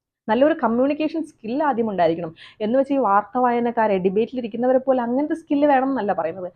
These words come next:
മാന്യമായി സംസാരിക്കാൻ, സ്നേഹത്തോടെ സംസാരിക്കാൻ, അവർ പറയുന്നത് അക്സെപ്റ്റ് ചെയ്യാൻ.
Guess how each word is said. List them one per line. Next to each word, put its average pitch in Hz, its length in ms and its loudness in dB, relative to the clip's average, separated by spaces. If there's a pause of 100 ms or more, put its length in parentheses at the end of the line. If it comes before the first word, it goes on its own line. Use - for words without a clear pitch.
(320)
മാന്യമായി 285 760 2
സംസാരിക്കാൻ, 190 760 -4
സ്നേഹത്തോടെ 269 880 0
സംസാരിക്കാൻ, 185 720 -6 (100)
അവർ 285 180 0 (100)
പറയുന്നത് 240 420 2
അക്സെപ്റ്റ് 175 560 -6
ചെയ്യാൻ. 156 240 -2